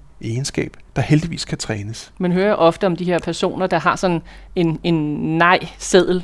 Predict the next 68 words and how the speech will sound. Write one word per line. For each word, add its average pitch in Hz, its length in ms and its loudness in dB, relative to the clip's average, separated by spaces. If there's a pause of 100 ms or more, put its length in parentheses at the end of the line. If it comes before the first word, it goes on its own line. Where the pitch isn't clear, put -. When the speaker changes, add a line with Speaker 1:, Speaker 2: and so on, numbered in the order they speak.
(160)
Speaker 2:
liggende 160 340 0
ved 165 80 -2
siden 170 300 2
af 151 160 2
sig, 170 240 -4
at 165 140 -2
de 175 60 -2
skal 170 200 -2
lære 165 240 4
at 185 60 0
sige 175 140 -2
nej, 156 300 4
eller 156 180 -4
lære 165 240 2
at 185 80 2
sige 180 120 -4
fra, 160 320 0
og 165 120 -8
sådan 156 200 -6
noget. 143 180 -2
Speaker 1:
Så 151 60 0
de 151 100 6
er 139 40 2
træningslejre? 131 760 4
Speaker 2:
Ja, 208 280 6
præcis, 202 400 0
Speaker 1:
Ja, - 60 4
det - 40 8
Speaker 2:
ikke? 262 120 4
Speaker 1:
kan 156 100 6
være, 147 120 6
det, 156 60 2
det - 100 -6
kan 147 80 4
være, 151 100 8
de 160 60 4
har 156 60 8
Speaker 2:
Altså 143 100 6
Speaker 1:
været 147 100 6
hos 151 100 -8
en - 60 -14
coach. - 460 -6
Speaker 2:
Ja, 202 200 6 (260)
Speaker 1:
Ja. 117 100 -2 (220)
Speaker 2:
det 196 80 0
vil 185 80 2
nok 170 160 -2
være 180 100 -2
en 170 60 -4
god 170 240 -4
idé. - 160 -8 (560)
Speaker 1:
Og 143 120 2
så 247 100 4
kan 240 100 6
man 233 80 6
sige, 160 260 6 (160)
det, 233 160 8 (280)
det, 233 160 2 (120)
hvis 170 260 -6
vi 190 60 -6
så 247 140 -2
skal 226 300 2 (800)
bygge 185 260 4
oven 190 240 6
på 175 100 2
alt 120 160 6
det 120 80 -4
her, 110 180 -4